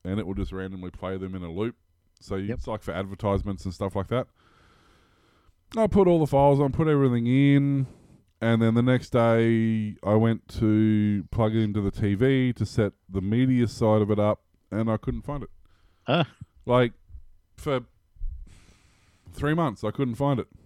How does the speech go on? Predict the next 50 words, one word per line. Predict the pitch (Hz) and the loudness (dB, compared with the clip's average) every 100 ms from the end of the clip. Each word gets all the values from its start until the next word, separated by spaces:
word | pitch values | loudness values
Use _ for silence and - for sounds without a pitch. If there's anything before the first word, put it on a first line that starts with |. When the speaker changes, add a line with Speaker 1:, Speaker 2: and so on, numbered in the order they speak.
| _ _ _ - | _ _ _ -8
Speaker 2:
Yeah. | 110 - _ _ _ _ _ | -8 -8 _ _ _ _ _
Speaker 1:
And | 113 120 | -2 0
then | 120 120 120 117 | 0 0 0 -2
the | 123 | -2
other | 123 117 | -2 -2
day | 123 123 | -2 0
I | 120 | 2
went | 117 120 - | 0 -2 -6
to | - 120 117 117 113 104 - | -4 -2 0 0 -2 -6 -8
grab | - 127 123 | -4 -2 -2
a | |
U | 113 117 | -4 -4
S | 101 | -4
B | 131 131 | -6 -6
stick | - 127 123 | -6 -8 -4
out | 113 | -4
of, | 107 107 | -4 -8
'cause | - | -16
I've | 117 101 | -18 -18
got | 110 | -18
a, | 92 - - - _ _ - _ 85 85 85 | -20 -20 -20 -20 _ _ -20 _ _ -20 _
this | 87 | -20
isn't | 87 | -20
gonna | 78 | -20
show | 82 85 | -14 -12
up | 73 | -10
'cause | 90 | -10
it's | 71 | -10
green, | - 90 85 82 - - - - - | -8 -6 -6 -8 -14 -20 -20 -20 -6
but | - 120 | 2 4
I've | 117 | 4
got | 139 127 | 4 4
a | 110 | 4
holder | 101 110 117 110 | 4 2 4 2
that | 104 | 2
holds | 98 110 101 | 2 2 0
all | 107 | 0
my, | 104 98 92 - _ _ - | 0 0 -2 -8 _ _ -10
um, | 95 95 92 87 - - - | -6 -6 -6 -10 -18 -20 -12
my | 104 | -8
thumb | 135 165 | -6 -6
drives. | 196 240 - - _ _ _ _ | -6 -8 -12 -20 _ _ _ _
Speaker 2:
Yeah, | - 127 - | 0 0 -2
I | 113 | -8
printed | 120 101 92 | -8 -10 -8
one | 90 | -4
of | 143 | -2
them. | 139 | -2
Speaker 1:
And | 131 117 - | -6 -16 -16
for, | 139 | -14